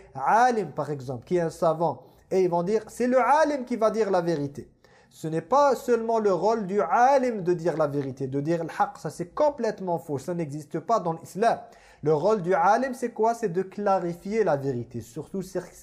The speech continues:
s'il y a des choses, encore une fois, dans laquelle il y a des mutashabihat, des choses pas claires, des questions qui sont floues pour le commun des musulmans, ce n'est pas très clair.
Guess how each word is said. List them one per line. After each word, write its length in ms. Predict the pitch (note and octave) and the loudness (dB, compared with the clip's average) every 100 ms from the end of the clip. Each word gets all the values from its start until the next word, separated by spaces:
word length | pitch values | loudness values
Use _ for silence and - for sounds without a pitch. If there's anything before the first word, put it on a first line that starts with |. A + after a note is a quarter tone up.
| - | -20
s'il 520 | - C#3 - F3+ E3+ | -18 -16 -8 -4 0
y 40 | |
a 60 | F3 | 0
des 160 | D#3 | 0
choses, 380 | D3 F#3 G3+ F3 - - - | -2 2 2 0 -8 -20 -10
encore 260 | D3 E3+ D#3+ | -6 -4 -6
une 80 | |
fois, 240 | C#3 E3+ F3 | -6 -2 0
dans 160 | D#3 | 0
laquelle 320 | D3+ D3 F3 D#3 | -4 -2 -2 -2
il 160 | D3 | 0
y 40 | F3+ | 0
a 40 | |
des 140 | D3+ | 0
mutashabihat, 1000 | D3 D3 D#3+ D3 - D3+ C#3+ D3 F3+ G#3+ G#3+ - - | -4 -6 -4 -4 0 -2 -2 -2 2 2 0 -8 -10
des 100 | C#3 | -8
choses 320 | C#3 D#3 - | -4 -4 -4
pas 140 | - D#3 | -2 -2
claires, 540 | - E3+ G3 G3 F#3+ - - - | 0 2 4 4 2 -4 -20 -8
des 160 | C#3 | -6
questions 420 | C#3+ D#3 D3 F#3 F3+ | -4 -6 -4 -4 -4
qui 140 | F3 | -6
sont 260 | - D#3+ D3+ | -6 -6 -6
floues 380 | - E3+ G3+ | -8 -4 -2
pour 320 | G3 F#3 E3 D#3 | -4 -4 -2 -2
le 100 | D#3 | -4
commun 460 | - E3+ E3+ F#3+ | -2 -2 0 -2
des 120 | E3 E3 | -2 -4
musulmans, 600 | E3 - E3+ D#3+ F3 F#3+ | -6 -8 -6 -4 -6 -8
ce 140 | E3+ | -8
n'est 100 | D3+ | -8
pas 220 | D3 - | -4 -4
très 300 | - - E3+ | -6 -8 -10
clair. 360 | E3+ G#3 C#4 | -4 0 2